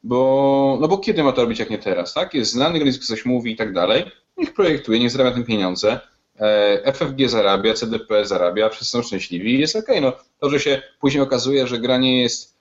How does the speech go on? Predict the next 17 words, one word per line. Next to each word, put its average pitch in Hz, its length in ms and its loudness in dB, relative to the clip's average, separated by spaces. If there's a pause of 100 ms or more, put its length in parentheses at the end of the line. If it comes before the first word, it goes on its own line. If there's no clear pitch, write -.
(220)
tak 127 160 -4
świetna, 143 380 0
jak 123 100 0
się 135 100 -4
mogła 131 220 2
wydawać 123 340 0
z - 100 -4
pięknie 131 280 0
przygotowanego 127 480 0
trailera 117 720 2
czy 113 200 -6
cudownych 117 400 -2
opowieści, 117 680 -2 (460)
well, 92 200 4 (360)
that's - 200 0
marketing, 117 440 0
baby. 92 240 2